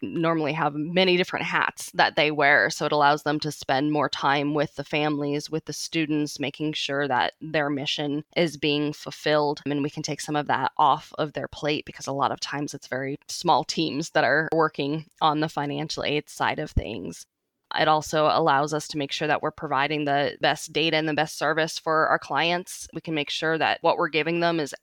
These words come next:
actionable and data-driven, allowing them to make the decisions to make sure that kids have that opportunity regardless of their socioeconomic status, so that if they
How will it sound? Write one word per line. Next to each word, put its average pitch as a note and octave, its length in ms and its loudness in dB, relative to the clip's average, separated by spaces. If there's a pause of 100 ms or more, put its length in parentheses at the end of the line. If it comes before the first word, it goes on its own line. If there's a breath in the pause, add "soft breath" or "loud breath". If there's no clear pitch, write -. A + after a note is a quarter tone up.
actionable E3+ 680 0
and B2+ 300 -6
data-driven, D#3+ 800 0 (180)
allowing D#3+ 440 2
them D#3 120 -2
to - 100 -8
make D#3 180 -4
the - 40 -4
decisions D#3+ 800 -4 (140)
to - 100 -10
make D#3+ 160 -6
sure D#3 160 -2
that D3+ 220 -2
kids D#3 320 -2
have C#3 340 2
that C#3 160 2
opportunity D3+ 680 0
regardless D#3 760 0
of D3+ 220 -4
their D3 200 -2
socioeconomic D3 1080 -4 (100)
status, - 560 -4
so - 160 -12
that C3 160 -8
if - 140 -6 (100)
they D#3 300 0